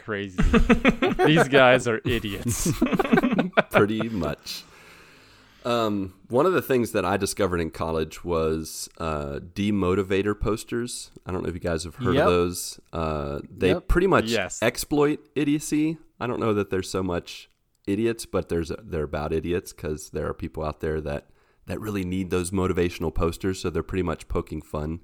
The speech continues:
Speaker 3: at those who, those who need them. And I just wanted to share a few of them 'cause I find them to be pretty much hilarious and relatable all at the same time.
Speaker 1: Mm-hmm.
Speaker 3: Uh, there's one poster.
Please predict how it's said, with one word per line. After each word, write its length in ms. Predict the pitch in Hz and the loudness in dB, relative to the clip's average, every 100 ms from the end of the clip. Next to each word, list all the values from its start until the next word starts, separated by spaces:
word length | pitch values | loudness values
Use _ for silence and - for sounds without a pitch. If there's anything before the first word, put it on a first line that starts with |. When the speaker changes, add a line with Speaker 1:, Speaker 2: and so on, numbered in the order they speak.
| _ _ _ - | _ _ _ -12
Speaker 3:
at 160 | 85 | -8
those 320 | - 80 80 - | -2 -2 -2 -4
who, 340 | 80 73 73 - 101 | -4 -4 -6 -8 -12
those 360 | 78 82 80 | -6 -4 -4
who 80 | 78 | -4
need 220 | 76 78 | -4 -2
them. 160 | 92 92 | -2 -2
And 100 | 87 | -2
I 60 | 95 | -2
just 240 | 120 - | -2 -4
wanted 160 | 160 123 | -2 0
to 100 | 85 | -2
share 440 | - 95 87 87 _ _ _ | -2 0 0 -2 _ _ _
a 80 | 73 | -12
few 260 | - 95 90 | -6 0 0
of 80 | 76 | -2
them 160 | 76 | -6
'cause 160 | - 80 | -6 -4
I 160 | 76 80 | -2 -2
find 300 | - 85 80 | -2 -2 -2
them 120 | 78 | -6
to 100 | - | -6
be 380 | 78 76 71 76 _ _ _ _ _ _ _ _ _ _ | -6 -4 -4 -8 _ _ _ _ _ _ _ _ _ _
pretty 220 | - 117 | -4 -2
much 440 | 98 87 - - - - | 0 0 -2 -10 -16 -8
hilarious 560 | 90 80 78 73 67 - | 0 2 2 0 -4 -2
and 220 | 113 139 | 0 4
relatable 520 | 98 92 82 71 - _ - | 4 4 2 -2 -6 _ -6
all 120 | 80 | -4
at 60 | 73 | -4
the 60 | - | -6
same 220 | 76 73 | -8 -6
time. 240 | - 131 | -6 -4
Speaker 1:
Mm-hmm. 100 | 123 - _ _ _ _ - | -4 -8 _ _ _ _ -6
Speaker 3:
Uh, 340 | 82 80 76 | -2 0 0
there's 240 | - 92 92 | 0 0 4
one 180 | 131 | 4
poster. 520 | 147 110 98 98 117 | 6 4 4 0 -4